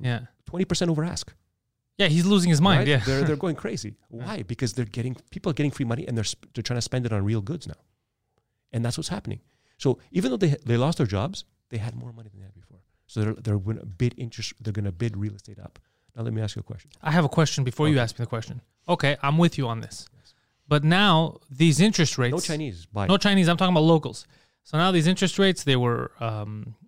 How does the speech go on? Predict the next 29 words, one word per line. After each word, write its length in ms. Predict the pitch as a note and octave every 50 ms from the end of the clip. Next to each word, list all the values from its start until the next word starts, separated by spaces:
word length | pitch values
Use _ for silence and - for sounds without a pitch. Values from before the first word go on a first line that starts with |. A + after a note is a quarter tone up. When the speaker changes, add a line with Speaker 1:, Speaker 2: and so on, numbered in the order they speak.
| _ _ _ _ B2
Speaker 1:
uh, 320 | A#2 A2 G#2+ G#2 - - - - _ -
a 80 | B2
good 220 | B2 B2+ C#3 C3 -
catalyst 560 | - E3+ F3 F3 F3+ F#3 F3+ D#3 - - -
and 180 | - B2+ C3
you 60 | B2+ A#2
had 120 | A#2+ B2
some 120 | - B2
extra 180 | B2 A2+ - B2
money. 200 | C3 C#3+ D#3+ E3 - - - - _ _ _ _ _ _ _ _ _ _ _ _ _ _
Sometimes 840 | - - - A#3 C4 C#4+ C#4 G#3 G3 F3 C#3 A#2+ A2+ A#2 - - - - _ _ _ _ _ -
things 320 | - - G3+ F#3+ F3 D#3
have 160 | E3+ F3 E3+
to 100 | - D#3
then 160 | D3 D3+ C#3
regulate 400 | C#3 D#3 F3 E3+ D3 C#3+ C3 B2
themselves. 520 | - A#2+ G2+ - G#2+ F2+ - - - - - _ _ _ _ _ _ _ _ _ _ _ _ _ _
So 680 | - - - D#3+ D3 C#3 C3+ C3+ C3+ C3 - - - _ _
aren't 280 | D3+ D#3+ G#3 C4 C#4 -
the 200 | C4+ A3 G3 G3
interest 400 | G3+ G3 - F3+ D3+ - - -
rates 340 | B2 A#2 A2+ - - - - _
Speaker 2:
Why 160 | _ A2 A#2+ B2+
do 100 | B2 A2+
they 80 | G#2
have 120 | G2 F#2+ -
to 80 | -
regulate 220 | E2+ F2+ F2 F2+ - _ _
themselves? 200 | _ _ _ _